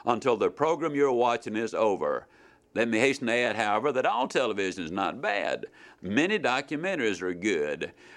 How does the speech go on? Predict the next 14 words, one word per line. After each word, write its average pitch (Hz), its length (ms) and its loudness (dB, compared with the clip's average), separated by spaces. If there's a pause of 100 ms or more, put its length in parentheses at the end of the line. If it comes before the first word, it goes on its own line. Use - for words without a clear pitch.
(100)
I'm 156 320 0
simply 214 400 -2
suggesting 151 720 0
that 110 240 0
you 120 120 2
watch, 135 460 2
screen, 165 560 -2
and 107 340 -2
restrict 87 800 -4
what 92 260 -2
your 98 140 0
children 113 460 2
are 107 240 0
seeing. 69 560 -4